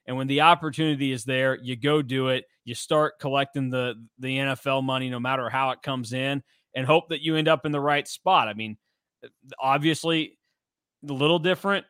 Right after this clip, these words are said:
but Skylar ended up in a good spot. He got to start games and, and start a playoff game for the Dolphins last year. Like, he went to a place with a quarterback that was injury prone,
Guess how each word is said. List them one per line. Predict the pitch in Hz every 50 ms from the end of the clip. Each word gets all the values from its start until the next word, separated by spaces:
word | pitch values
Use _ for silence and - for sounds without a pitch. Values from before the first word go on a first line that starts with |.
| _ -
but | 147 139 151 135
Skylar | - - - 160 143 175 190 190 185 175
ended | 165 160 156 147
up | 151 139 -
in | 156
a | 143 135
good | 123 143 139 123
spot. | - - 143 139 147
He | 175
got | 170 185 180 175
to | 170 139
start | - - - 175 160 175 170 165
games | 147 160 160 165 165 165 147 127
and, | 139 127 135 -
and | - 135 123 -
start | - - 202 214 202
a | 151
playoff | 117 - - 170 175 170 165 147 131 - -
game | - 127 117 107 104
for | 101 -
the | 120 117
Dolphins | 113 123 123 117 113 - 110 104 107
last | 123 117 107 101 - -
year. | - 117
Like, | 117 117 117
he | - 170 185
went | 190 202 196 160
to | 180
a | 185 160
place | - 156 160 160 170 165 143
with | 160 135
a | 139
quarterback | - - 156 156 156 160 143 147 147 147 156 147 _ _ _ _ -
that | 143 139
was | 139 123 139
injury | 151 165 165 143 170 180 175
prone, | - - 165 156 147 151 156 165 185 180